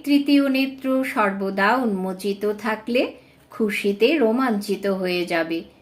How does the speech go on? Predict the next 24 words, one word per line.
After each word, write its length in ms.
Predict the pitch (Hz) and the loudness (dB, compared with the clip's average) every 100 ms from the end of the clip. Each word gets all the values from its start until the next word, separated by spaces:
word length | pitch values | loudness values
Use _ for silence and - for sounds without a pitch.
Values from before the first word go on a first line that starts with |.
| _ _ - | _ _ -8
খুশির 520 | 220 202 - 180 175 | -4 -2 -2 -2 -2
পারদ 480 | 175 175 180 285 349 - _ - | 0 0 2 0 0 -6 _ -14
সর্বদা 760 | - 202 180 180 175 185 240 | -4 0 0 -2 -4 -2 0
ঊর্ধ্বে 440 | 330 240 202 196 185 | 0 0 -4 -6 -6
থাকবে।" 640 | - 175 170 175 165 165 - _ _ _ _ _ - | -4 -4 -4 -6 -6 -6 -16 _ _ _ _ _ 0
আজকের 520 | 202 185 - - 196 | 0 0 -4 -2 -2
মুরলির 460 | 190 185 175 180 196 196 | 0 -2 -2 -2 -2 0
প্রশ্ন, 520 | 202 202 - 240 302 - _ _ - _ - | 0 0 -2 -4 -4 -8 _ _ -20 _ 2
এই 180 | 269 302 | 4 4
সময় 420 | - 277 277 277 | 2 2 2 2
মানুষের 640 | 247 220 226 240 269 247 240 | 2 2 2 0 -2 0 0
নজর 560 | 190 180 202 208 226 | 0 0 2 2 0
খুবই 420 | 240 196 180 208 | -4 -4 -2 0
দুর্বল 560 | 220 185 175 180 180 196 | 0 0 -2 0 -2 0
হয়ে 300 | 208 202 202 | 0 0 2
গেছে, 500 | 208 202 - 262 - - - - | 0 0 -2 -4 -4 -14 -20 -20
সেই 340 | - - 302 285 | -6 0 2 2
জন্য 380 | 294 285 285 285 | 2 4 4 2
তাদের 520 | 220 175 190 226 285 | 2 0 2 2 2
বোঝানোর 680 | 220 180 214 196 180 175 | -2 -4 -4 -4 -4 -8
জন্য 520 | 175 185 190 214 440 - - | -6 -6 -2 -2 -2 -8 -6
কেমন 440 | 208 180 175 180 | -2 -2 -4 -6
যুক্তি 460 | 185 208 208 - 233 | -2 -2 -2 -4 -4
চাই? 320 | 233 233 294 | 0 0 0